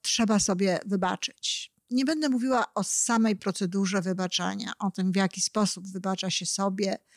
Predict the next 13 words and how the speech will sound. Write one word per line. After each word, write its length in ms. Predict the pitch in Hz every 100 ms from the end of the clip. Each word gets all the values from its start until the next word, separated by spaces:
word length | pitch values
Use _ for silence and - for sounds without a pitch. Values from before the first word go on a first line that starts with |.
| - - - _ -
czy 300 | 214 208 196
wybacza 400 | 202 202 196 196
się 140 | 208
komuś 360 | 214 214 202 214
innemu, 520 | 185 185 165 220 285 _ _ _ _ _ -
ale 560 | 240 247 247 247 247 - _ _ _ _ _ _ _ _
będę 440 | 208 233 247 226 247
mówiła 480 | 233 220 226 214 - -
o 140 | 220
tym 380 | - 214 202 196 _ _ _ _ _ -
na 180 | 202
poziomie 480 | 196 202 185 220 208
świadomości, 1120 | 185 220 190 202 208 190 - - - - 226